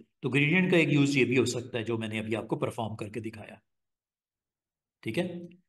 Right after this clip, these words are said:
तो दोबारा से देख लो, आपने करना क्या है, you need to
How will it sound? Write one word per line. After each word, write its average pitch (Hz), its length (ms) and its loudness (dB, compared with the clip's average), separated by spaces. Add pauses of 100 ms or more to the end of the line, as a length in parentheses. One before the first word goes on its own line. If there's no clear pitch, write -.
(260)
तो 143 40 -8
दोबारा 113 300 2
से 156 140 -2
देख 127 220 0
लो, 151 120 2 (360)
आपने 120 280 -4
करना 120 340 -2
क्या 156 220 2
है, 156 180 -2 (520)
you 139 120 2
need 135 300 0
to 131 140 4